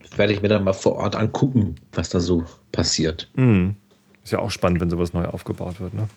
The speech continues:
Speaker 1: Ja, ich hab mir auch überlegt, dass ich mal ein Mikrofon mitnehme nach, ähm, nach Schottland und dann vor Ort mal was aufnehme.
Speaker 2: Mhm.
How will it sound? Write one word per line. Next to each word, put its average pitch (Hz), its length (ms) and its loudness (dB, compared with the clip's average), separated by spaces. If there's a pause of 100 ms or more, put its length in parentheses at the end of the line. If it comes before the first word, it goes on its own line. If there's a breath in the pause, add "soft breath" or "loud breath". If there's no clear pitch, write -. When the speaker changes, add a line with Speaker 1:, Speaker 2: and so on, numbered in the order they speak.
(400)
Speaker 1:
Ja, 101 280 0 (160)
ich - 100 2
hab 139 80 0
mir 160 120 4
auch 123 100 6
überlegt, 120 400 2
dass 123 160 -4
ich - 160 -8
mal 95 180 2
ein 95 200 0
Mikrofon 117 600 -2
mitnehme 110 480 2
nach, 101 420 0 (120)
ähm, 92 420 -2 (220)
nach 92 160 -2
Schottland 131 500 0 (400 loud breath)
und 104 160 0
dann 98 180 4
vor 90 260 0
Ort - 460 0
mal 104 360 0
was 95 180 0
aufnehme. 85 460 -4 (1300)
Speaker 2:
Mhm. 120 360 4